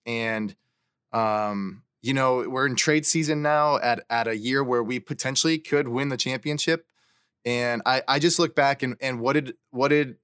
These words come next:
uh, Tim Connelly do the last time Malone wasn't playing Connelly's boy, um, enough?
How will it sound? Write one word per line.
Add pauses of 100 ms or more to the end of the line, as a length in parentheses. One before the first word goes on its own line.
(100)
uh, (180)
Tim
Connelly
do
the
last
time (300)
Malone
wasn't
playing
Connelly's
boy, (640)
um,
enough?